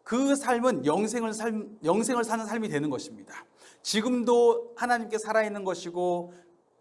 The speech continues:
나의 생명의 주인이 영원하신 분이기 때문에 죽음 이후에도 그리고 심판의 때에도 여전히 살아있는 것이라고 고백하게 되는 것입니다. 즉 요한은 이렇게 고백하는 것입니다.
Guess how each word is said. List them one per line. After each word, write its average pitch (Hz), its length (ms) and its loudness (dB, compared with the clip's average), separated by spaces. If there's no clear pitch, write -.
나의 202 300 4
생명의 240 400 -2
주인이 208 760 -2
영원하신 202 500 4
분이기 175 300 -6
때문에 165 540 -4
죽음 196 380 -4
이후에도 160 640 0
그리고 123 200 -12
심판의 233 500 -4
때에도 165 260 0
여전히 131 480 -2
살아있는 220 480 0
것이라고 139 400 -4
고백하게 143 380 -4
되는 117 280 -6
것입니다. - 580 -16
즉 214 220 2
요한은 240 640 6
이렇게 220 240 -2
고백하는 202 460 -4
것입니다. 131 760 -10